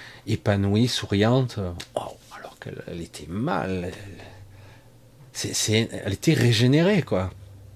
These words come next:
Sa propre énergie, son corps éthérique, euh, le plus puissant qui soit, que j'ai jamais vu. Euh, je savais même pas que c'était possible qu'un corps éthérique soit, euh, de cette magnitude, hein. Euh,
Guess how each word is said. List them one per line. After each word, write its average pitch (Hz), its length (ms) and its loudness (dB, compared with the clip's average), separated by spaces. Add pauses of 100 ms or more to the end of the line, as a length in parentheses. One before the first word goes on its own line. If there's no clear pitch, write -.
(280)
Sa - 180 -8
propre - 420 0
énergie, 120 480 2
son - 200 -8 (180)
corps 139 360 2 (140)
éthérique, 104 500 -6 (600)
euh, 95 340 -4
le 101 180 0
plus - 200 -4
puissant 147 580 2
qui - 160 -8
soit, - 300 -4
que - 100 -16
j'ai 104 100 -6
jamais 110 340 2
vu. 110 280 -2 (220)
Euh, 101 180 -6 (400)
je - 140 -10
savais 90 120 -4
même 98 200 0
pas 127 120 4
que 123 60 -8
c'était 101 260 -2
possible 113 680 -2
qu'un 101 220 -8
corps 107 240 -2
éthérique 110 320 -4
soit, 107 240 -6
euh, 101 220 -4 (720)
de 95 40 -8
cette - 380 0
magnitude, 107 920 0 (520)
hein. 117 160 -4 (720)
Euh, 101 440 6